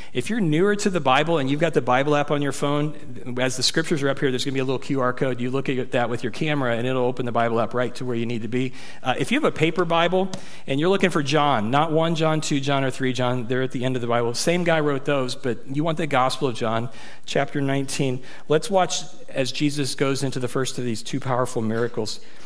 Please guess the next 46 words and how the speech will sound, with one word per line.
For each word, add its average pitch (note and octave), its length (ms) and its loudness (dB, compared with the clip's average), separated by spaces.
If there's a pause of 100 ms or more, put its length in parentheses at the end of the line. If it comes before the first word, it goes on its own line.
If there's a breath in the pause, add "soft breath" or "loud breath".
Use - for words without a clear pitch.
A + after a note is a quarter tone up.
(280 loud breath)
Uh, C#3 140 2
this E3+ 180 2
is, G#3+ 160 0
I'm E3+ 120 2
gonna B3 100 2
start - 200 2
reading F#3 200 4
in D#3 100 2
John D#3+ 220 2
chapter D#3+ 240 2
nineteen, D3 380 0
verse C#3 200 0
sixteen. C#3+ 440 -2
John C#3+ 260 2
was E3 120 0
an D3+ 80 0
eyewitness D3 480 0
to C#3+ 80 -2
what C3 160 0
he's C#3 220 -2
writing C3 300 0
about A#2+ 220 0
here. C3+ 300 -2 (220 loud breath)
He E3 120 -2
said, D#3 260 2
"Pilate G3+ 400 4
turned F#3+ 320 2
Jesus E3+ 400 0
over D#3 220 2
to D#3 140 2
them D3 480 2
to - 140 -6
be C3+ 140 0
crucified," A#2+ 680 -2
the B2 80 -2
religious B2+ 520 -2
leaders, C3 340 0
the C#3 80 -6
Jewish C3+ 380 -2
leaders. A#2 340 -2 (300 loud breath)
"So D#3+ 200 2
they D3+ 140 4
took A#3 260 0
Jesus F3 380 0
away, C3+ 400 2 (300 loud breath)
and C#3 260 2